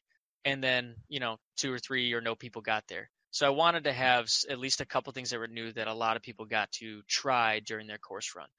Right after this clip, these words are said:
Um, so I start with those, and then I try to fill in the gaps based on that, 'cause I think those are the highlights. Um, and then from there, I start to fill in the gaps. I'm like, "Okay, this is where it can go inside the course. How do I, you know, structure those obstacles?" And then I play with the difficulty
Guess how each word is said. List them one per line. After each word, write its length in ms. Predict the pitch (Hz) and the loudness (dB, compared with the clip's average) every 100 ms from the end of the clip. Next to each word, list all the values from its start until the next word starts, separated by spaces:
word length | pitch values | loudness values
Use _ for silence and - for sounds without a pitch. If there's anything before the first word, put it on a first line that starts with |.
| _ _ _ _ _ | _ _ _ _ _
Um, 460 | 131 120 117 107 101 - | 2 2 2 -2 -16 -2
so 160 | - | 4
I 40 | 147 | 6
start 260 | - 175 | 8 8
with 140 | 190 - | 6 2
those, 340 | 131 151 180 | 2 4 2
and 180 | - 139 | -2 -2
then 120 | 131 | 2
I 80 | 131 | 2
try 200 | 131 143 | 4 2
to 80 | 123 | 2
fill 260 | - 143 131 | 0 -2 -2
in 80 | |
the 80 | 120 | -2
gaps 340 | 110 120 113 - | 4 6 6 2
based 260 | 113 113 | 0 0
on 100 | 110 | -2
that, 180 | 117 95 | 0 0
'cause 140 | - 131 | 0 -4
I 60 | |
think 180 | 139 131 | -2 -2
those 200 | 135 127 | -2 -2
are 40 | |
the 80 | 117 | -4
highlights. 580 | 113 131 120 - - - - - _ _ | 0 2 2 -2 -2 -2 -6 -20 _ _
Um, 480 | - 127 120 113 104 - _ | 0 2 2 0 -10 -20 _
and 180 | 135 135 | 0 2
then 160 | 131 131 | 2 2
from 240 | - 131 | -2 0
there, 500 | 127 143 147 147 - | 4 6 6 6 4
I 100 | 127 | 4
start 260 | 123 127 123 | 4 0 -4
to 80 | |
fill 200 | 117 143 | -6 -4
in 60 | 127 | -4
the 80 | 123 | 0
gaps. 340 | 127 127 - | 6 6 4
I'm 80 | 127 | -2
like, 140 | 120 | -4
"Okay, 220 | 139 127 123 | -4 -4 -2
this 200 | 123 - | 2 2
is 100 | 127 | 2
where 180 | 127 117 | 0 0
it 100 | - | -2
can 220 | 131 120 | -10 -4
go 280 | 120 120 123 | -2 0 -2
inside 360 | 127 120 117 | -4 -2 -2
the 60 | 113 | -2
course. 360 | - 151 156 - | -6 -4 -2 0
How 120 | 127 | 0
do 120 | 127 | 2
I, 100 | 117 | 2
you 80 | 107 _ - _ _ 110 | 2 _ -20 _ _ -6
know, 60 | |
structure 380 | 104 - 143 - | 0 4 4 4
those 160 | 123 120 | 0 0
obstacles?" 600 | 120 135 - - 156 151 | 2 2 0 -4 -2 -2
And 180 | 127 123 | -2 0
then 100 | 123 | 2
I 80 | 120 | 2
play 240 | - 127 | 0 -2
with 120 | 117 | -2
the 80 | 123 | -6
difficulty 800 | - 135 - 127 117 123 113 110 | -2 -2 -2 -6 -4 -6 -6 -10